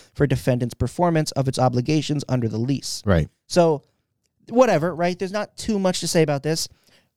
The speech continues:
Speaker 1: But this is the second lawsuit against Twitter filed by a landlord in the San Francisco County Superior Court. And there are many, many people suing Twitter for owed money. So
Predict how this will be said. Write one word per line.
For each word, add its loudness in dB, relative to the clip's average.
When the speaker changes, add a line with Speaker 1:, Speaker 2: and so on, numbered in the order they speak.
Speaker 1:
But -4
this 0
is -2
the 0
second 0
lawsuit -2
against 0
Twitter -2
filed 2
by 4
a 2
landlord -2
in 0
the 0
San 0
Francisco -2
County -2
Superior 0
Court. -4
And 4
there 6
are 4
many, 4
many 4
people 0
suing 4
Twitter 4
for 0
owed 4
money. 2
So 4